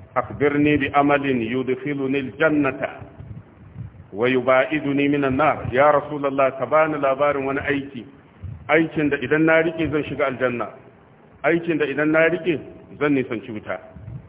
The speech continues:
Sai manzo Allah ya ce, "Laqad sa'alta an azimin, ka yi tambaya game da babban al'amari. Wa innahu la yasirun ala man yasarahu Allahu alai, amma duk da haka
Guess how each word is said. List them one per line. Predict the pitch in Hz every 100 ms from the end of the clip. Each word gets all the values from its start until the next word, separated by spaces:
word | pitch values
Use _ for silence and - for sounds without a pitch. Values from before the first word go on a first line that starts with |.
| - - - - - - - -
Sai | 127
manzo | 127 117
Allah | 123 123 117
ya | 123
ce, | 113
"Laqad | 110 120 -
sa'alta | 120 117 117 113
an | 107
azimin, | 107 110 107 101
ka | 120 120
yi | 123
tambaya | 120 110 117 110
game | 104 110
da | 107
babban | 101 104 147
al'amari. | 120 113 104 87 - - - - - - - - - -
Wa | 104
innahu | 123 123 120
la | 117 110
yasirun | - 127 120 110
ala | 110 117
man | 117 120 -
yasarahu | 104 - 117 107
Allahu | 110 117 110 -
alai, | 110 123 123
amma | 107 104 120 151 - 120
duk | 131
da | 123
haka | 127 180 151